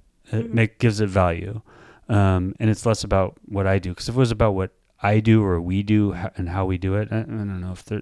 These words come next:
Speaker 1: there'd necessarily be, that's where the value is necessarily. It's about,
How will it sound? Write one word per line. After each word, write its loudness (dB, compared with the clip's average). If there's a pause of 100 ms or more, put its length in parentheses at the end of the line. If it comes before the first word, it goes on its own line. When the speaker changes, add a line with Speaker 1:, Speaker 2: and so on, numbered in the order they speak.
(100)
Speaker 1:
there'd -4
necessarily -4
be, -2
that's -2
where 2
the 0
value 0
is -10
necessarily. -6 (400)
It's -4
about, 0